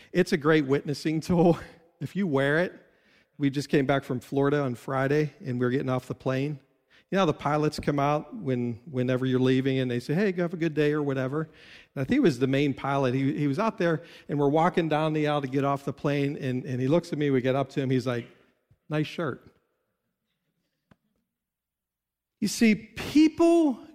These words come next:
they know deep in their hearts that only Jesus can make America great again. Only his word can change the hearts of men and women. And it's only him that is going to make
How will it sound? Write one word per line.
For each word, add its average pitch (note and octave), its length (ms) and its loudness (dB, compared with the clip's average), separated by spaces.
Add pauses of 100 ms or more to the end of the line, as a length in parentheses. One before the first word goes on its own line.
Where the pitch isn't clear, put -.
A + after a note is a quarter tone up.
they C#4 280 4
know A3+ 720 4 (800)
deep E4 320 6
in E4 140 6
their C#4 160 4
hearts G3+ 580 0 (160)
that G#3 240 4
only D#4+ 540 4
Jesus F#3 1000 2 (240)
can G#3 240 4
make G#3+ 240 4
America G3 500 4
great D3 280 0
again. A2 340 -8 (960)
Only F#4 420 6
his C4+ 300 4
word A#3 480 2
can G3+ 160 0
change B3 460 2
the G#3+ 100 0
hearts A3 420 2
of F3+ 220 0
men G#3 340 2
and E3+ 300 0
women. C3 420 -2 (800)
And G3+ 60 6
it's A3 160 6
only E4 400 4
him B3+ 480 0
that G#3+ 160 4
is G#3 180 0
going A#3+ 360 4
to A3 160 0
make A#3 420 0